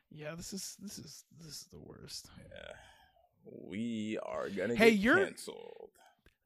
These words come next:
Speaker 1: That was yours.
Speaker 2: Our
Speaker 1: was,
Speaker 2: show,
Speaker 1: yeah,
Speaker 2: not
Speaker 1: but not for
Speaker 2: us.
Speaker 1: saying,
Speaker 2: <laughs>
Speaker 1: yeah,
Speaker 2: Yeah, I
Speaker 1: yeah,
Speaker 2: mean, like,
Speaker 1: not for
Speaker 2: the
Speaker 1: saying
Speaker 2: show.
Speaker 1: anything
Speaker 2: <laughs> Yeah,
Speaker 1: bad. We
Speaker 2: we
Speaker 1: just,
Speaker 2: just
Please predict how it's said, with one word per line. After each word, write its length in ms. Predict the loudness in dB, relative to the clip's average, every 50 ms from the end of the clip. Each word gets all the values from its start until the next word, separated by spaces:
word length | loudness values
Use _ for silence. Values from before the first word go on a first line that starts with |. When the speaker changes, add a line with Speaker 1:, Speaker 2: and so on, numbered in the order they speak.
| -12 -2 2
Speaker 1:
That 180 | 6 8 8 6 6 2
was 280 | -4 -4 -6 -6 -6
yours. 240 | -6 -4 -6 -6 -4
Speaker 2:
Our 80 | -4 -4
Speaker 1:
was, 80 | -4 0
Speaker 2:
show, 280 | 2 4 4 4 2 0
Speaker 1:
yeah, 100 | 0 0
Speaker 2:
not 200 | 0 0 2 4
Speaker 1:
but 80 | 4
not 100 | 4 4 4
for 80 | 2
Speaker 2:
us. 80 | -2 0
Speaker 1:
saying, 360 | 2 4 6 6 6 4 2 -2 -4 -4 -2
Speaker 2:
<laughs> 200 | -4 -6 -4 -4
Speaker 1:
yeah, 360 | 2 6 6 6 6 6 4 6 8
Speaker 2:
Yeah, 280 | 10 12 12 12 12 12
I 60 | 10
Speaker 1:
yeah, 20 | 8 8
Speaker 2:
mean, 140 | 10 10 10
like, 120 | 10 10
Speaker 1:
not 80 | 8 8
for 60 | 6
Speaker 2:
the 40 | 6
Speaker 1:
saying 180 | 8 8 8 8
Speaker 2:
show. 40 | 8
Speaker 1:
anything 340 | 6 4 4 4 4 4 6
Speaker 2:
<laughs> 40 | 8
Yeah, 340 | 10 12 12 10 10 6
Speaker 1:
bad. 120 | 4 6 8
We 160 | 8 6 6
Speaker 2:
we 220 | 4 4 6 6
Speaker 1:
just, 40 | 6
Speaker 2:
just 260 | 4 4 4 4 2